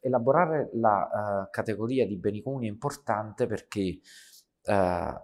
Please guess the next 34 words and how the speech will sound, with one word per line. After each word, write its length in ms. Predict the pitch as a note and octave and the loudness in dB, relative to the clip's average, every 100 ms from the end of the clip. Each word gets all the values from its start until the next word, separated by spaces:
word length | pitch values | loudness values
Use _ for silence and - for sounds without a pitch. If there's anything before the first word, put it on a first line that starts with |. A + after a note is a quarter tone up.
| - | -8
i 100 | B2 | -2
beni 240 | A2+ C#3 | 2 2
comuni 340 | C#3+ D3 C3 A2+ | 4 2 2 0
rimettono 500 | A#2 C3+ C#3 - A#2 | 0 -2 -2 -2 -2
al 160 | A#2+ | -4
centro 540 | - - G#2 G2 - A#2 | -6 -2 0 -2 0 0
una 180 | A2+ G#2 | 0 -2
relazione 720 | A2 A#2+ A#2+ - G#2+ G#2+ A2 | -2 -2 -4 0 0 0 -2
che 120 | G2+ | -4
si 160 | - | -4
è 420 | F#2 F2+ E2+ C#2+ - _ _ | -4 -2 -4 -8 -12 _ _
rotta 520 | A2 A2+ C#3 - - | -4 6 6 4 -2
in 100 | G2 | -6
questi 360 | - F#2 - G#2 | -4 -8 -8 -6
ultimi 420 | F#2+ - G2 F#2+ | -6 -8 -8 -6
decenni, 600 | F#2 F2+ F2+ E2 E2+ E2+ - _ _ _ _ | -6 -4 -4 -6 -8 -14 -16 _ _ _ _
cioè 180 | A2+ | 4
vale 140 | A2+ B2+ | 6 6
a 20 | |
dire 320 | C3+ C3+ A#2+ G#2 | 4 4 4 4
la 100 | G#2 | 2
relazione 920 | G#2 G2+ - - C#3 A2 G2 - - | 2 0 0 2 4 4 0 -6 -12
tra, 440 | - B2+ A#2 D#2 - - _ _ | 0 4 4 2 -8 -20 _ _
eh, 840 | F#2 F#2 E2+ E2 C#2 C#2+ D2+ - _ _ _ _ _ _ - | -6 -4 -2 -2 -4 -4 -8 -14 _ _ _ _ _ _ -4
umani 760 | G#2 F#2 E2+ A#2 D#3+ - - _ _ _ _ _ _ _ _ | -2 0 -2 -4 -6 -8 -20 _ _ _ _ _ _ _ _
e 120 | A#2 | -2
la 100 | G2+ | 0
relazione 680 | G2+ G#2 G2 - D3 A#2 - | 2 0 -2 -2 -2 -2 -2
tra 320 | A#2 F#2+ - | 2 2 0
umani 560 | A2+ G#2+ A#2+ B2 C3 A#2 | -4 -2 -2 -4 -6 -8
e 80 | A2 | -8
non 260 | G#2 G2+ | -2 -2
umani, 640 | A2+ A#2 F2 E2+ G#2+ A#2+ - | 0 0 -2 -4 -6 -8 -6
dove 680 | G2+ F#2+ F2 - - - | -4 -2 -2 -6 -16 -20